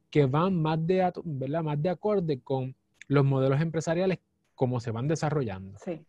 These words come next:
Speaker 2: es
Speaker 1: Por
Speaker 2: correcto.
Speaker 1: ejemplo, el plan de, el plan de negocio, el famoso plan de negocio, es un concepto arcaico frente al modelo de negocio.
Speaker 2: Al business model, sí.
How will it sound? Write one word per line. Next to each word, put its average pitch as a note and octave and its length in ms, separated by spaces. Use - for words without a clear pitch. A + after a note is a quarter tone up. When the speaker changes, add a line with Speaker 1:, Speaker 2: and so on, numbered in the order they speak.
Speaker 2:
es A2+ 180
Speaker 1:
Por - 20
Speaker 2:
correcto. A#2 200
Speaker 1:
ejemplo, D3 260
el A#2 100
plan C#3 320
de, D#3 140
el C#3+ 200
plan C#3+ 220
de D#3 80
negocio, E3 360
el B2+ 60
famoso B2+ 360
plan C#3+ 200
de D3+ 80
negocio, D#3+ 400
es C3 80
un C#3+ 120
concepto D#3 420
arcaico D#3 480
frente B2 320
al C3+ 180
modelo A#2+ 380
de G#2 80
negocio. G#2 400
Speaker 2:
Al E3+ 160
business D#3+ 500
model, C#3+ 360
sí. - 220